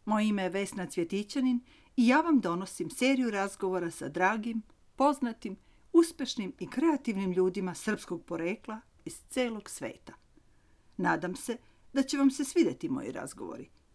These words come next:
Pridružite nam se svake nedelje ili u vreme kada vama odgovara na ovoj, kao i na mnogo drugih podcast platformi.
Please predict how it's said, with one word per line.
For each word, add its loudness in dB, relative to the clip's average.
Pridružite 4
nam 2
se -6
svake 2
nedelje 0
ili 12
u 8
vreme 8
kada 4
vama 8
odgovara 0
na 0
ovoj, 2
kao -2
i 0
na 0
mnogo 2
drugih 0
podcast -4
platformi. -4